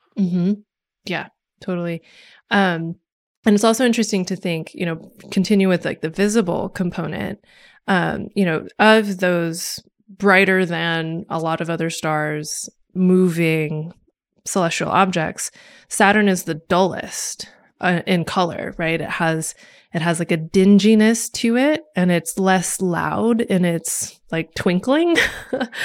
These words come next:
You know, it's not, um, it's not showing out the way that Venus does whenever Venus is at maximum brightness. It's, it's more, it literally, like, visually is more reserved and more somber. And so then we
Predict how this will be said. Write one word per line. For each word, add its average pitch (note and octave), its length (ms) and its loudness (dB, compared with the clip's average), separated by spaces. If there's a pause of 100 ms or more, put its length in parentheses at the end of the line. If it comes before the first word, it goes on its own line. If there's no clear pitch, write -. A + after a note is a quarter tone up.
(280)
You A3+ 140 4
know, A3+ 180 4
it's G3+ 260 0
not, F#3 340 2 (120)
um, E3+ 460 -4
it's G3+ 140 0
not A3+ 180 2
showing A3+ 300 2
out F3 220 4
the E3 80 -4
way E3 140 0
that D#3+ 180 -2
Venus E3+ 360 0
does - 340 -4
whenever E3+ 320 -2
Venus D#3+ 320 -4
is - 80 -6
at - 140 -6
maximum - 440 -6
brightness. - 480 -8
It's, - 300 -8 (380)
it's F#3 180 0
more, F#3+ 440 2 (340)
it G3+ 180 0
literally, G3 800 4
like, F3 200 -4
visually F3 600 2
is F3 200 -2
more F3+ 240 2
reserved E3 920 -4 (680)
and F3 200 2
more E3 220 2
somber. - 880 -2
And E3+ 240 -2
so F3 180 -2
then E3+ 160 0
we E3+ 120 0